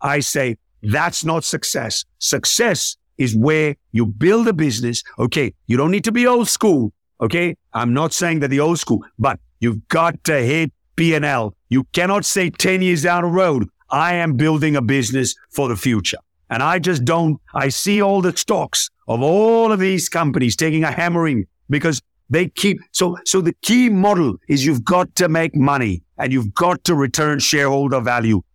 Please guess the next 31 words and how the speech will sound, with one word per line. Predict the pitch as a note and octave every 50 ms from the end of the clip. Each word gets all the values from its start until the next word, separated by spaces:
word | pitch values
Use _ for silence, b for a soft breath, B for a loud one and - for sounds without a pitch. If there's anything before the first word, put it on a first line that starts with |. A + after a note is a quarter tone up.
| _ -
That | G#2 C3 D3 E3+ F3 - -
comes | F#3 F3+ E3+ D#3+ -
from | - D#3 D3
my | C#3+ C#3 C#3 C3
thirty | - E3 D#3 D3+ D3 D3
years | C#3 C#3 C#3 C3+ B2
in | C3 B2 B2+
Wall | C3 C#3 C3+
Street. | B2 - - - B2+ A2 G2+ - _ _ _ _ _ -
And | D3+ - C3+
I | C3 B2
think | - F#3 F#3 F3+ - - _ _
success, | - - - D3+ - - - - G3+ G#3 F3 D3+ - - - _ _ _ _ _ _ -
jeet | - - F#3+ A3 A#3 A#3 A3+ A#3+ F#3 -
usi | C#3+ C#3+ - G#3+ A3+ G3
ki | - A3+
hogi, | G#3 F3+ F3+ F3+ F3 G3 G#3+ G#3 B B B -
jo | A#2+ E3+ D#3
paise | - - F#3 E3+ E3 D3+ - F#3+ E3+
bana | B2 C3+ C#3 C#3+ C#3+ C3+
ke | - D3+ C#3 A2+
dega. | G2 B2 A#2 G2 F2+ F2 D#2+ - _ - - _ -
Look, | C3+ E3+ D#3 - - -
all | F3+ G3+ A#3 B3+ C4 C4 B3
of | A#3+ G3+
this | A3 G#3+ G3 -
technology, | - - G3 - - D3 D3 C#3 C#3 C3+ B2 A2+ B2+ B2 B2+ B B B B
all | C3+ C3 D3+ F#3 A3+ B3 C4 C4 B3+ A#3+
of | G#3+
this | G#3 G#3+ E3 E3
razzmatazz | C#3 C3+ C#3+ D3+ D#3 B2 C#3+ D3+ A2 - D3+ C#3+ C3+ C#3 C3+ -